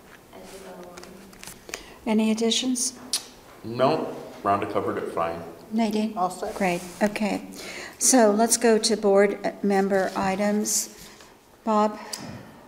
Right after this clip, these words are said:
Speaker 3: Uh, I'd just like to give, uh, some credit to our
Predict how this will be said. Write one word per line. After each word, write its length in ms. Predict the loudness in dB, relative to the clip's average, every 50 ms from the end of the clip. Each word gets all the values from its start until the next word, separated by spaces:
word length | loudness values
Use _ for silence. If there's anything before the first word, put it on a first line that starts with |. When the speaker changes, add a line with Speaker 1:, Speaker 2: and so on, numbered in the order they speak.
| -10 -4
Speaker 3:
Uh, 40 | 0
I'd 420 | 2 2 4 4 4 4 4 2
just 240 | 0 -2 -2 0 0
like 180 | 0 0 0 0
to 80 | -6
give, 640 | -6 -4 -2 0 2 2 0 0 -2 -8 -8 -4 -4
uh, 420 | -2 -2 -2 -4 -6 -8 -10 -12 -12 -14 -18 -20 -20 -20 -20 -20 -20 -20 -20 _ _ -12
some 320 | -8 -8 -8 -10 -10 -14 -18 -18
credit 480 | -6 0 2 4 4 4 2 0 -4 -6
to 180 | -6 -2 0 0
our 300 | 0 0 0 -4 -6